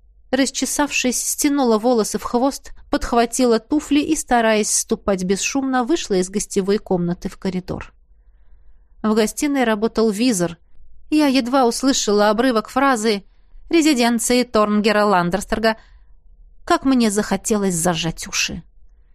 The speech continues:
Тем не менее, я стояла и слушала о том, что сегодня ночью произошло событие, которого никто не мог ожидать, и уж точно никто не мог ожидать, что Юрнгарн Хэтфингер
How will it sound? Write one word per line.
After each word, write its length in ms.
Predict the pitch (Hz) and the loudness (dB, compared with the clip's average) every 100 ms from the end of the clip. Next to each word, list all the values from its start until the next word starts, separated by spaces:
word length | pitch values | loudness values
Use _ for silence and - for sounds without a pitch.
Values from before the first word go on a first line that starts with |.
| - | -12
Тем 220 | - 262 | -4 0
не 100 | 214 | 0
менее, 300 | 208 208 202 | 0 0 -2
я 80 | 208 | -2
стояла 400 | - 202 233 220 | -2 -2 0 0
и 80 | 220 | -2
слушала 520 | - 254 - 190 190 | -2 -4 -2 0 0
о 40 | |
том, 340 | 202 226 247 240 - | 2 2 2 -2 -12
что 220 | - - 302 | -12 -6 -4
сегодня 540 | - 247 269 240 240 | -2 0 0 2 2
ночью 440 | 233 233 247 - | 2 2 -2 -6
произошло 520 | 277 196 180 180 - 185 | -6 -4 -2 -4 -4 -4
событие, 580 | 196 175 196 233 262 | -2 0 0 -2 -6
которого 400 | 240 - 170 165 | -6 -10 -10 -6
никто 540 | 170 180 - - 302 330 | -4 -4 -6 -2 2 2
не 140 | 277 | 2
мог 200 | 220 185 | -2 -4
ожидать, 480 | 185 165 180 175 - - - - - | -6 -2 -2 -2 -6 -16 -20 -10 0
и 100 | 320 | 2
уж 240 | 294 - | 2 -2
точно 320 | - 190 - | -6 -6 -2
никто 380 | 180 180 - 214 | 0 0 0 0
не 100 | 190 | 2
мог 180 | 180 185 | 0 0
ожидать, 380 | 185 190 240 - | -2 0 -2 -2
что 240 | - 208 | -2 0
Юрнгарн 720 | 208 226 269 240 214 196 185 | 2 2 2 2 2 0 0
Хэтфингер 720 | 175 214 202 - 254 277 269 | -2 -2 -2 -2 -2 -2 -2